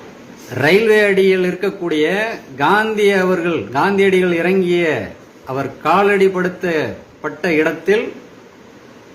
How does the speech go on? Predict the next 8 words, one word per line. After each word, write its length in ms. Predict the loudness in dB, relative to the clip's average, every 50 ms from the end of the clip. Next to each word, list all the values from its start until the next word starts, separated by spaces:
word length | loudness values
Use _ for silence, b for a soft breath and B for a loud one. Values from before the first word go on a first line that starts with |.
| -16 -6 -2
ஒரு 220 | 0 0 0 0
சிறிய 520 | -2 0 -2 0 0 2 4 4 4 4
ஒரு 240 | 4 2 2 0 -2
நினைவிடமோ 760 | -2 0 0 0 2 2 2 2 0 0 -2 -4 -4 -2 -2
ஒரு 280 | -2 -2 -2 -4 -6 -4
கோயிலோ 360 | -2 2 2 4 4 2 2 0
அமைக்க 380 | 0 0 0 -2 -2 -2 -4
வேண்டும். 340 | -2 -2 -2 -4 -4 -6